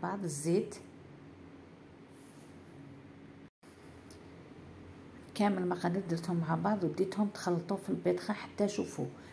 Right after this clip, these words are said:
بهاد الكا-، بهاد الورقه هذه حتى ولا كريمي، الخليط ولا كريمي، تقدري تخل-، ديريه بالباتور. ضفت، آه، البيض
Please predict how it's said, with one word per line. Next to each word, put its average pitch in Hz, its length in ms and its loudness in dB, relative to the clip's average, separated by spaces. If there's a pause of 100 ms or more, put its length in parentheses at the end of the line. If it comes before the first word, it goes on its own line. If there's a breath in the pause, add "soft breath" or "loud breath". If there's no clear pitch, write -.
بهاد 170 280 6
الكا-، 147 480 2
بهاد 175 180 4
الورقه 156 440 4
هذه 143 420 4 (440 loud breath)
حتى - 340 4
ولا 196 340 6
كريمي، 185 680 6
الخليط 185 500 4
ولا 180 140 6
كريمي، 190 320 6
تقدري 202 320 4
تخل-، - 460 -2
ديريه 202 260 10
بالباتور. 160 540 2 (760 loud breath)
ضفت، - 420 6
آه، 170 400 6 (140)
البيض 170 400 6